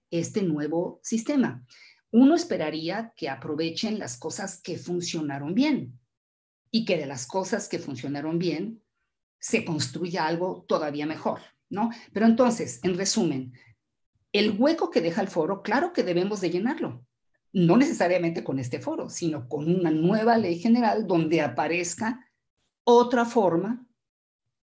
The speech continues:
que te puede ser similar o no, pero que sí va a dar una consultoría y va a tener una libertad de acción.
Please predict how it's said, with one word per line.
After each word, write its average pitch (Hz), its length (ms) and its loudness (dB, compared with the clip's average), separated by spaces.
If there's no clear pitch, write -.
que 175 100 -8
te - 120 -8
puede 190 220 0
ser 170 180 2
similar 151 480 0
o 139 80 0
no, 170 460 0
pero 175 320 2
que 170 100 -2
sí 262 480 2
va 185 60 4
a 185 60 2
dar 190 140 0
una 185 220 -2
consultoría 170 920 -4
y - 80 -10
va 170 100 -2
a 170 60 -4
tener 170 300 2
una 180 180 -2
libertad 143 540 -4
de 151 100 -4
acción. 143 560 -8